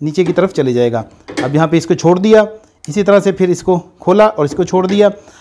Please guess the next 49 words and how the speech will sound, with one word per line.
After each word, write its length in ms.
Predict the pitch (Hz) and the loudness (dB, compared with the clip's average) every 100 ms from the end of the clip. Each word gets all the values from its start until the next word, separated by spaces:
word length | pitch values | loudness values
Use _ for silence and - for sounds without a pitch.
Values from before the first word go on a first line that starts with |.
| - | -4
अब 220 | 190 240 269 269 262 - - - - | 2 4 6 6 6 -2 -16 -12 -8
इस 200 | 220 - | -8 -8
वाल 260 | 143 165 233 | 2 4 4
को 140 | 247 | 2
जो 100 | 208 | -2
है 120 | 185 | 0
वो 140 | 214 220 | 2 0
बाहर 220 | 175 175 | 0 -2
निकालना 340 | 185 165 147 143 | -2 0 0 -2
है। 80 | 120 - - | -6 -18 -8
तो 80 | 170 | 0
जो 260 | 185 208 208 | 4 4 4
टाइम 260 | 208 214 262 | 4 2 4
बीइंग 260 | 233 247 226 | 2 2 2
है 160 | 220 | 2
ये 500 | 220 220 220 220 - - | 4 6 4 2 -14 -8
बहुत 180 | 165 214 | -2 2
ज़्यादा 180 | 226 220 | 4 2
टाइट 320 | 170 175 196 | 4 4 4
हो 80 | 175 | 2
जाते 240 | 143 139 | 0 -2
हैं 120 | 127 117 _ - | -8 -10 _ -4
और 120 | 127 | 2
आप 220 | 180 185 | 2 4
आसानी 300 | - 185 196 | 0 2 0
से 120 | 202 | 0
इनको 200 | 208 214 | 0 2
खींच 320 | 214 190 196 202 | 0 0 0 0
नहीं 120 | 185 | -2
सकते। 340 | 151 131 127 120 - _ 202 | -2 -4 -6 -6 -14 _ -4
इसके 200 | 196 226 | 2 4
लिए 140 | 214 | 6
आपने 240 | 214 214 208 | 4 4 0
क्या 160 | 226 | 2
करना 260 | 220 185 196 | 2 2 2
है 160 | 202 202 - _ | 0 -4 -10 _
कि 100 | - | -8
टेस्टर 340 | 170 175 - 202 | -2 -2 -2 0
ले 160 | 208 | 4
लेना 220 | 202 208 202 | 4 4 4
है 80 | |
या 140 | 196 196 | 2 2
पेचकस 400 | 190 156 202 190 | 0 -2 -2 -4
सीधे 260 | 196 180 | -2 2
वाला 220 | 196 196 185 - _ _ - | 4 4 0 -6 _ _ -4
और 160 | 147 | -4
इसके 200 | 156 - | -2 -2
साथ 180 | 165 160 160 | 0 0 0
इसको 300 | - 185 | 0 0